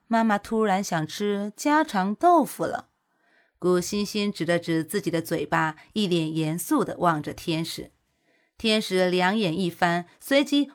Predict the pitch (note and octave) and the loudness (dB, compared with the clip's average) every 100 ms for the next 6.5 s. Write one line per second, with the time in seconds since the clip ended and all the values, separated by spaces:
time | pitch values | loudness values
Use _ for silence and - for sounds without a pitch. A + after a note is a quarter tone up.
0 | - F#3 D#3+ D#3 - G3+ F3+ F3 E3+ D#3 | 2 2 2 -2 -6 0 0 4 2 2
1 | D3+ - D#3 - D3 D#3 D#3+ - _ _ | -4 -2 -2 -2 -6 -4 -4 -6 _ _
2 | - A#3 G3 F#3 F3+ E3+ - F3+ G#3+ - | 0 2 4 2 2 0 0 -2 0 0
3 | E3+ D#3 E3 D3 - _ _ _ _ _ | 2 2 -2 -4 -12 _ _ _ _ _
4 | _ _ F3 E3+ E3 - F3 - - _ | _ _ 0 0 -2 -2 -2 -4 -12 _
5 | _ A3+ A3 G#3+ C4 D4 - - F4 F4 | _ -4 2 2 2 -2 -4 0 0 0
6 | D#4+ A3 F3+ - - | 0 2 0 -2 -8